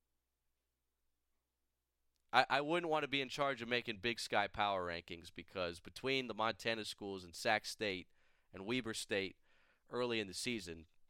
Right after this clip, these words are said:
I mean, you, you could make a case for, for all four of those teams to be the best in the Big Sky. The Big Sky at the top, right up there with the C A A in terms of parity and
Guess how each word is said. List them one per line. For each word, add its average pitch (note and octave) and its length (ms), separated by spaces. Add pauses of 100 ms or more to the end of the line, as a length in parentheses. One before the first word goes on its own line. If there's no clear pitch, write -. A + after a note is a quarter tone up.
(160)
I G2 100
mean, G2+ 220
you, C3 160
you B2+ 140
could A#2+ 140
make A#2 180
a G#2+ 60
case G#2+ 440
for, F2+ 280 (440)
for - 140
all A2+ 140
four A#2 300
of G#2 60
those F2+ 220
teams - 520 (640)
to A2 80
be G#2+ 100
the F#2+ 80
best F#2+ 340
in F2+ 80
the E2 60
Big E2 220
Sky. E2 360
The - 80
Big B2 180
Sky A#2+ 480 (260)
at C3+ 180
the G#2+ 60
top, C3+ 420 (2000)
right B2 160
up C3 140
there C3 160
with A2+ 140
the G#2+ 80
C B2+ 260
A A2 40
A G2 320 (140)
in F#2 80
terms G#2+ 320
of - 80
parity G#2+ 480
and E2+ 120